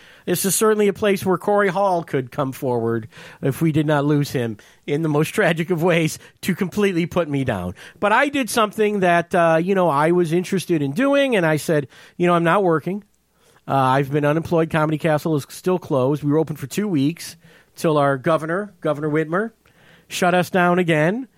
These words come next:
And so we got to do two weeks. I got to start a new comedy class, and things were good. Money was coming in, and I'm like, "This is great. Everything's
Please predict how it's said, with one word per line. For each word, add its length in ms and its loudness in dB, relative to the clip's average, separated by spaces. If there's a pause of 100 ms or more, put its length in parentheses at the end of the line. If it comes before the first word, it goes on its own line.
(400)
And 260 2
so 220 0
we 140 2
got 220 0
to 60 -6
do 140 -2
two 160 -2
weeks. 160 -2
I 80 2
got 120 2
to 60 -16
start 200 0
a 20 -4
new 100 -4
comedy 400 -2
class, 640 0
and 160 -10 (440)
things 260 2
were 60 0
good. 360 2
Money 300 0
was 140 -2
coming 320 0
in, 240 4
and 100 2
I'm 140 2
like, 180 2
"This 260 -2
is 140 -6
great. 480 0
Everything's 800 -2